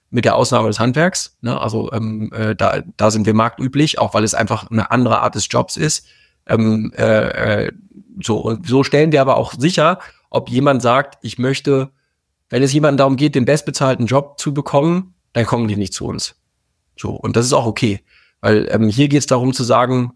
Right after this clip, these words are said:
möchtest du in ein Umfeld kommen, wo viel passiert, wo viel grüne Wiese ist, viel Eigenverantwortung ist, ähm, viele Möglichkeiten bestehen, auch Karriere zu machen und auch im mittlersten oder mindesten Fall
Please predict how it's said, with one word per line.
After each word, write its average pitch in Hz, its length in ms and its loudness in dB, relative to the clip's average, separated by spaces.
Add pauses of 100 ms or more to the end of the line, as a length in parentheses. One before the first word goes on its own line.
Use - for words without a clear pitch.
(140)
möchtest 147 420 0
du 131 140 0
in 123 160 -2
ein 123 160 -2
Umfeld 156 420 0
kommen, 131 380 0
wo 117 180 0
viel 135 220 -2
passiert, 135 600 0 (360)
wo 123 80 0
viel 139 220 2
grüne 123 340 2
Wiese 120 240 0
ist, 120 380 -2
viel - 260 -2
Eigenverantwortung 113 920 -2
ist, - 380 -6 (400)
ähm, 110 500 -2 (300)
viele 160 280 0
Möglichkeiten 135 680 0
bestehen, 120 500 -2
auch 110 180 -2
Karriere 143 380 -2
zu - 140 -6
machen 123 480 0
und 175 380 0
auch 131 380 0
im 127 380 0
mittlersten 151 720 -2
oder 117 160 0
mindesten 147 560 0
Fall 123 460 -2